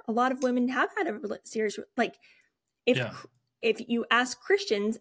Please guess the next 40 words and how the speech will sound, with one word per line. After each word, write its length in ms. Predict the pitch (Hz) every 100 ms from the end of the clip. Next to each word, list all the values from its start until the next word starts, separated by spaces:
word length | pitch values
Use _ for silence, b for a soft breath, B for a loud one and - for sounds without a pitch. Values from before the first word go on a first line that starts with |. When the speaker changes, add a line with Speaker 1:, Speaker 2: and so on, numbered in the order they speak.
| -
Speaker 1:
ask 220 | 302 -
'em, 60 | 208
like, 160 | 202 -
"How 180 | 285 403
many 200 | 415 330
serious 640 | - - 247 285 311 -
relationships 520 | 277 254 226 202 208
have 140 | 262 190
you 140 | 233
had 220 | 269 233
with 200 | 226 214
a 100 | 190
solid 600 | 185 - - 214 226 233 226
believing 540 | 214 202 214 - 196
man?" 380 | 185 123 73 220 b b b _
'Cause 60 | -
they 80 | 269
probably 240 | 330 427
would 100 | 339
have 80 | 233
married 340 | 214 311 302
them 400 | - - - 214 b b _
if 340 | 226 214 - - _ -
it 120 | 226
was 300 | 208 196 - -
the 60 |
guy 440 | 208 269 277 226 262
that 60 | 262
they 80 | 208
were 60 |
supposed 200 | 202 202 -
to 40 |
be 120 | 240
Speaker 2:
Sure. 40 | -
Speaker 1:
with. 280 | - - B B B B
Speaker 2:
Sure. 160 | - 226
Speaker 1:
And 80 | 226
so 540 | 247 233 233 226 - _ _ _ -
it's 240 | 233 -
like, 300 | 220 202 -